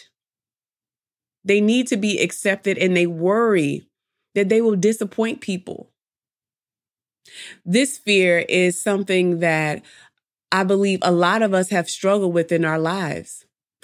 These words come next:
So you may not be dealing with fear of rejection at this moment, but I'm pretty sure if you think about it, right,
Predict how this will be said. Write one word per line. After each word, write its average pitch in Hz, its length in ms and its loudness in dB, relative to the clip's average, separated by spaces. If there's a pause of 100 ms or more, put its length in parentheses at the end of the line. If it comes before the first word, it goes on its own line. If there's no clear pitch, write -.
(180)
So 214 220 2
you 220 220 4
may 254 180 2
not 202 240 -2
be 196 100 0
dealing 185 240 2
with 185 160 0
fear 185 140 2
of 175 80 -2
rejection 165 400 0
at 160 140 -2
this 156 160 -2
moment, 180 400 0
but 165 100 2
I'm 165 160 0
pretty 262 320 0
sure 233 460 2
if 147 180 -2
you 202 100 0
think 254 260 -2
about 131 340 -2
it, - 160 -6
right, 170 400 0